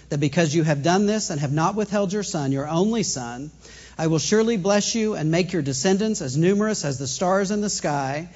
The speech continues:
and as the sand on the seashore. Your descendants will take possession of the cities of their enemies, and through your offspring all nations of the earth will be blessed because you have obeyed me." All of this is relative to what we're gonna be talking about.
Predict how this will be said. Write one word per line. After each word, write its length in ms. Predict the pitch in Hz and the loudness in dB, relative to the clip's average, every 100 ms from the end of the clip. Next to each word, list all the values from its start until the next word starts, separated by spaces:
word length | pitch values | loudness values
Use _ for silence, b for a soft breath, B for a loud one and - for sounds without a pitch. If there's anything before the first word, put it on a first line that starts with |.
| B B | B B
and 100 | 139 | -2
as 160 | 147 139 | 0 0
the 100 | 151 | -2
sand 400 | - 185 196 190 | 2 2 4 2
on 140 | 170 | 2
the 80 | 170 | 2
seashore. 640 | 165 208 202 135 113 123 - - - B B B | 2 0 0 -4 -8 -12 -18 -20 -20 B B B
Your 160 | 160 160 | 0 2
descendants 520 | 165 208 202 226 208 | 2 2 2 0 -2
will 120 | 175 | -4
take 240 | 175 151 | -2 -2
possession 480 | 160 139 190 190 208 | -2 0 0 0 -2
of 100 | 147 | -2
the 80 | 135 | -2
cities 380 | 127 202 214 185 | 0 0 0 0
of 100 | 196 | 0
their 140 | 202 | 0
enemies, 500 | 151 143 139 147 147 | 0 0 -2 -2 -6
and 180 | - 131 | -6 -4
through 140 | 151 | 0
your 260 | 147 156 226 | 2 2 2
offspring 800 | 196 190 185 - - 131 127 127 | 0 -2 -4 -8 -8 -6 -4 -6
all 400 | - 175 185 214 | -2 2 2 2
nations 600 | 196 180 170 - 139 131 | 2 2 0 0 -2 -4
of 220 | - 151 | -4 -4
the 160 | 131 175 | -2 -2
earth 360 | 170 143 127 143 | -2 -2 -2 -4
will 120 | 131 | -4
be 140 | 131 | -4
blessed 520 | 123 131 120 113 - | -4 -4 -6 -8 -10
because 340 | 127 113 131 117 | -10 -6 -6 -2
you 160 | 147 156 | 0 0
have 180 | 139 131 | 0 -4
obeyed 460 | 123 123 120 113 | -6 -6 -8 -8
me." 260 | 120 101 156 - - - - B B B B B B B B - - - - | -12 -14 -18 -20 -20 -20 -20 B B B B B B B B -20 -20 -20 -2
All 220 | 170 180 | 2 4
of 80 | 160 | 2
this 240 | 143 135 | -2 -4
is 160 | 139 120 | -4 -4
relative 480 | 139 135 131 127 113 | -2 -2 -4 -6 -6
to 60 | 127 | -4
what 160 | 127 | -2
we're 80 | 131 | -2
gonna 140 | 131 | -2
be 100 | 120 | -2
talking 380 | 117 147 135 127 | -2 -2 -2 -4
about. 320 | 110 107 110 | -6 -6 -8